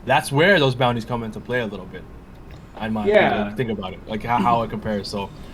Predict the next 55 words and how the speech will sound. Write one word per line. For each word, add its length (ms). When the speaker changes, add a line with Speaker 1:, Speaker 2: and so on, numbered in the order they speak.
Speaker 1:
I 140
definitely 260
think 100
you're 80
spitting 280
on 100
that 160
one. 120
That's, 260
I, 140
I, 160
I'm 100
surprised 220
it's 80
a 60
hot 180
take 180
now 160
that 80
I 40
think 160
about 160
it. 80
Speaker 2:
It, 260
it 220
is 240
a 120
hot 300
take 240
because 480
it's 260
just, 280
like, 300
the 100
thing 320
is, 300
is 80
that, 180
like, 180
for 160
example, 480
I 140
was 180
watching, 360
like 120
I, 100
like 380
I 60
was 160
telling 180
you, 60
I 80
was 160
watching, 460
uh, 480